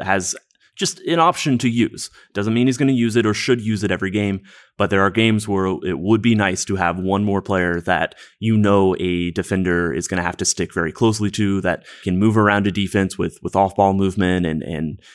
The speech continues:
you know, just the way that, you know, Korver in particular is one of the best relocation three-point shooters in N B A history. He's one of the best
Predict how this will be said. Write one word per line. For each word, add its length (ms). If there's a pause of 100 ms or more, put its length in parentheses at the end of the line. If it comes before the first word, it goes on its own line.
(140)
you 100
know, 120
just 180
the 80
way 160
that, 220
you 140
know, 120
Korver 500
in 140
particular 540
is 160
one 100
of 80
the 60
best 420 (160)
relocation 720
three-point 340
shooters 480
in 220
N 160
B 80
A 100
history. 460 (340)
He's 380
one 160
of 40
the 60
best 280